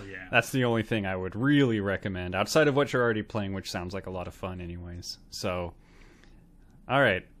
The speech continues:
Speaker 2: Um, <laughs> enough bullshitting around,
Speaker 1: Oh.
Speaker 2: Denny.
Speaker 1: Oh, no, this was gonna be my self-defense. You can't expect me to have a good watch
Speaker 2: Oh.
Speaker 1: list the same week that you told me about Power Wash Simulator.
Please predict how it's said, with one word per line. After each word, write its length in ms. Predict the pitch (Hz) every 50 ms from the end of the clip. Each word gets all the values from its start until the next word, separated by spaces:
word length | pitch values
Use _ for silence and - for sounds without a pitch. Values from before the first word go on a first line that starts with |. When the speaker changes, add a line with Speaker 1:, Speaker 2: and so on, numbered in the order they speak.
| - -
Speaker 2:
Um, 580 | 113 123 123 127 127 123 123 120 120 123 127 - - - - - - - - - - -
<laughs> 500 | - - - - - - - - - -
enough 340 | 113 117 120 117 - - - - - -
bullshitting 640 | 113 - - 117 113 110 104 - - 131 - -
around, 380 | 101 101 98 104 107 104 101 95
Speaker 1:
Oh. 40 | 87
Speaker 2:
Denny. 320 | 95 92 92 92 90 - - - - - - - - - - - - - -
Speaker 1:
Oh, 240 | 233 240 247 240 - - - 185
no, 220 | 254 285 254 196
this 260 | 160 175 269 - -
was 160 | 311 294 240
gonna 220 | 220 269 262 247 226
be 180 | 233 226 226
my 160 | 220 208 196 185
self-defense. 1080 | - - 220 196 190 - - - - - - 180 160 139 - - - - - - - - - - - - - - - - - - - - - -
You 200 | 143 214 254 247
can't 400 | - - 240 262 277 294 254 302
expect 500 | 277 - - - - 233 226 226 - 220
me 140 | 220 220
to 80 | 202 190
have 280 | 165 180 190 190 185 190
a 60 | 190
good 300 | 165 165 190 196 185 165
watch 380 | 110 117 120 117 113 110 104 98
Speaker 2:
Oh. 60 | 92
Speaker 1:
list 420 | 85 107 107 107 - - - - - - 165 139
the 140 | 175 165
same 720 | 156 - - - - 208 196 208 214 214 214 208 196 202 190
week 320 | 185 190 190 190 180 170 - - - 147
that 220 | 151 160 151 143
you 420 | 151 151 156 175 190 190 190 185 175
told 280 | - - 196 180 165
me 160 | 170 175 170
about 300 | 170 165 165 160 156 151
Power 380 | - - 156 147 151 147 139 135
Wash 320 | 131 123 117 117 113 - -
Simulator. 680 | - 151 127 120 117 110 110 104 104 98 98 98 -